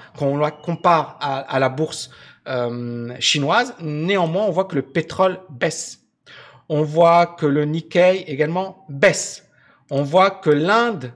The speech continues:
ça c'est le Nifty, baisse, d'accord ? On voit que le China, euh, également. Donc on a quand même plusieurs indices qui baissent pour le moment, qui corrigent, et c'est normal, hein, et c'est même sain. Mais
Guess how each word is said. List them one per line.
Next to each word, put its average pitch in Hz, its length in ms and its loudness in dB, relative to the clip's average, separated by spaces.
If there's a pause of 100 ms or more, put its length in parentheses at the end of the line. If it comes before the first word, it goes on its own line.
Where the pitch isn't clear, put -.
ça - 180 -4
c'est 147 160 -6
le 139 100 -2
Nifty, 170 680 -4 (320)
baisse, 175 480 0
d'accord ? 226 340 2 (360)
On 135 60 -6
voit 160 180 4
que 165 100 -2
le 160 220 0
China, 190 880 0
euh, 135 120 -10 (440)
également. 208 540 2
Donc 147 200 -4
on 190 100 0
a 196 240 0 (300)
quand 185 100 0
même 202 240 -2
plusieurs 190 560 -2
indices 180 600 -4 (580)
qui 160 160 -8
baissent 165 340 0
pour 208 180 -6
le 208 80 -2
moment, - 500 -8 (240)
qui 156 120 -12
corrigent, 165 600 -2
et 135 60 -8
c'est 139 180 -4
normal, 131 500 -4 (140)
hein, 143 140 -12
et 139 40 -10
c'est - 180 -8
même 131 220 -6
sain. - 420 -2 (580)
Mais 170 520 0